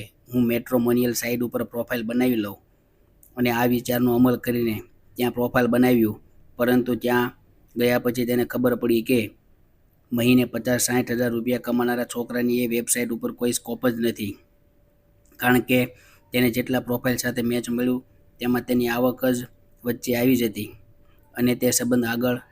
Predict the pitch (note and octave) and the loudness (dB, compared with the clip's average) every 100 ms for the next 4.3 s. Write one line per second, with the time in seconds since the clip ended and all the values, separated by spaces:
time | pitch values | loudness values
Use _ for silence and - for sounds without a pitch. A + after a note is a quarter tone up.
0 | - B2 B2+ A#2+ A#2+ A#2+ A#2+ - G#2+ - | -2 2 4 4 2 0 0 -4 -6 -6
1 | _ _ _ _ _ - A#2+ B2+ B2+ - | _ _ _ _ _ -2 2 2 2 -2
2 | _ _ _ _ - A#2+ - B2+ A#2 A2+ | _ _ _ _ -4 -2 2 2 2 2
3 | A#2+ B2 A#2 B2 B2 A#2+ B2 A#2+ A#2+ A#2 | 2 2 2 4 4 2 2 2 0 -2
4 | A#2 A#2 | -6 -6